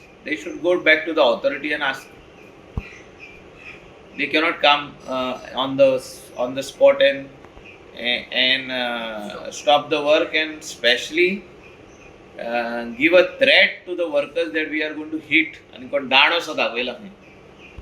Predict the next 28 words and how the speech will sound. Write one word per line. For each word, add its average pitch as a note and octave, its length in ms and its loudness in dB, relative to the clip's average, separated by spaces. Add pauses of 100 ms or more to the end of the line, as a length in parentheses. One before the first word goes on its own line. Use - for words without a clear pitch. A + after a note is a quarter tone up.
(400)
So C4 140 -6
तो D4+ 80 -2
कोण D3+ 300 -2
डाण D3+ 280 2
दाखयला C3+ 400 0
पळय D3+ 180 -6
तेका D3+ 440 -2 (880)
actually D#3+ 400 -2 (340)
आन्सर B2+ 320 -4
करचो D#3 380 0
पडटलो A#2+ 260 -4
की C#3+ 140 -14
तेणें C#3+ 300 -6
बाबा C3+ 220 0
दाणो C3 280 -2
कसो, C#3+ 420 -2
कित्याक E3 260 4
दाखयलो, A2+ 380 -4
कसो C#3 320 0
दाखयलो. A2 340 -4
आनी A#2 140 -10
सोशल A2+ 300 -16
मिडियाचेर C#3+ 500 0
तेणें D3+ 320 -6 (440)
तेजो D3 180 2
व्हिडिओ G3 300 6
आहा C3+ 200 0 (720)
की E3+ 640 2